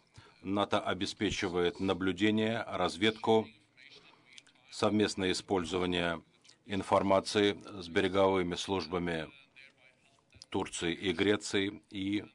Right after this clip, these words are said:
это позволяет им предпринимать действия. Присутствие нато в Эгейском море также важно,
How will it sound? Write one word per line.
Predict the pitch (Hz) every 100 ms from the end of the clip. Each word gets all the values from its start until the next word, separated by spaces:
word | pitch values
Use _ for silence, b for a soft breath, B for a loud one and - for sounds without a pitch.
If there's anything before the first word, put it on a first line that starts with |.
| _
это | 104 92
позволяет | - 87 95 95 90
им | 95 90
предпринимать | 90 - 92 95 95 90
действия. | 87 78 - 78
Присутствие | 76 - 101 - 98 - 95
нато | 95 85 90
в | 85
Эгейском | 87 87 - 98
море | 104 127 95 - B B B -
также | 120 90 135
важно, | 90 82 95 98 131